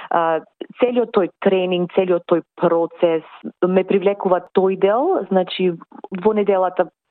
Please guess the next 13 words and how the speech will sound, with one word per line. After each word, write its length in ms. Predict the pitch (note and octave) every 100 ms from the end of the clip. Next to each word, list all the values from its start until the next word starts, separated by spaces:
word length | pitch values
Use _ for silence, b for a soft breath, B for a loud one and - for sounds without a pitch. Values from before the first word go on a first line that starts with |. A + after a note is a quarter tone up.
| _
одење 420 | - F3+ F3 F3 E3+
по 420 | - E3+ D#3+ D#3 - _ _
планини, 480 | - D#3+ D#3 D#3 D#3
по 140 | D#3+
шуми, 680 | D#3 - D#3+ D#3 D#3 D3+ D3+ B B B B _
тие 220 | G#3 F#3
се 120 | F#3+ F3+
некои 320 | F3+ F3 F3 -
три-четири 680 | - F#3 F#3 F3+ F3 F3
часа 720 | - D#3+ D3+ - D#3 D3+ D3 C#3+ _ -
само 280 | - E3+ D#3+
за 160 | D#3+
мене. 340 | D3 - -